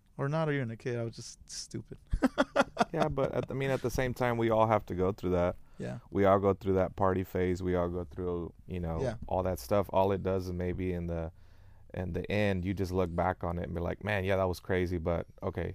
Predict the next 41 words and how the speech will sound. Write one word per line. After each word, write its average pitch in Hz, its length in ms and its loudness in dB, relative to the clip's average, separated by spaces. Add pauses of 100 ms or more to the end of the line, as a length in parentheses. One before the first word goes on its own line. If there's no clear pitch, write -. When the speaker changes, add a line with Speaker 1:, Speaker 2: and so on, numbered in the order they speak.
(140)
Speaker 2:
on 90 140 -4
to 87 100 -8
the 85 100 -6
next 85 260 -10
Speaker 1:
Yeah. 151 240 4
Speaker 2:
thing," 85 100 -8
you 85 40 -8
know? 85 220 -8
Speaker 1:
Yeah, 135 80 -2
Speaker 2:
Like, 131 80 2
Speaker 1:
yeah, 123 100 0
yeah. 117 200 -2
Speaker 2:
you 101 140 -4
go 101 200 2
through 95 180 -6
that, 92 160 -2
you 90 100 -4
learn 90 280 -4
from 87 180 -10
that, 82 260 -8
and 85 120 -10
then 85 140 -8
you 82 140 -10
keep 85 200 -10 (180)
evolving. 85 540 -6 (340)
Speaker 1:
Yeah. 113 260 -2 (1500)
Speaker 2:
Um, 98 560 4 (680)
Speaker 1:
<laughs> 320 80 0 (460)
Speaker 2:
<laughs> - 80 -6 (1700)
what 117 180 6
would 165 320 2
you, 113 600 4 (260)
what 117 180 4
would 143 180 0
you 120 120 6
advise, 95 720 6
what 110 340 6
advice 95 580 4
would 92 180 -2
you 92 120 0
give 87 640 2